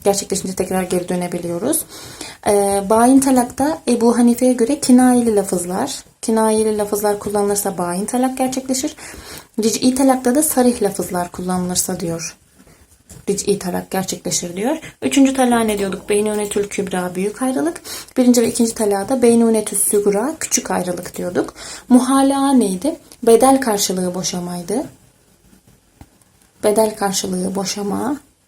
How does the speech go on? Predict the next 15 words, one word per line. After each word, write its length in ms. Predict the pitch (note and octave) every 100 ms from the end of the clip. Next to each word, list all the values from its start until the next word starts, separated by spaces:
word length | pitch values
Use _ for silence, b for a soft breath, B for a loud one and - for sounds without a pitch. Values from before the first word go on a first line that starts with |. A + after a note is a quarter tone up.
| _ _ _ _ - B B B B -
Eşini 580 | B3+ B3 G3+ A#3+ D4+ -
kocası 560 | B3 A#3+ G4+ - C#4 - _ _ B3
bir 180 | A3+
bedel 280 | G#3+ G3+ G3
karşılığı 500 | - F#3+ G3+ A#3+ B3
boşuyordu. 540 | G#3+ - F#3+ E3+ G3+ G#3
Boşamayı 400 | G3 G3 F#3+ F#3+
kabul 260 | F#3+ F#3
ediyordu. 500 | F3+ G3+ G3+ G3 C4+ B B B B -
Kefaet 840 | A#3+ B3 B3+ B3 - D4 - - b b -
eşlerin 580 | A#3+ - B3 C4+ C#4 A#3
denk 300 | A#3+ A#3 F#3+
olmasıydı. 680 | F3 F3 - F#3+ F3 G#3
Birbirine 360 | G#3 G3+ G3+ G#3
uyumlu. 680 | G#3 G3 F#3+ E3 E3+ B3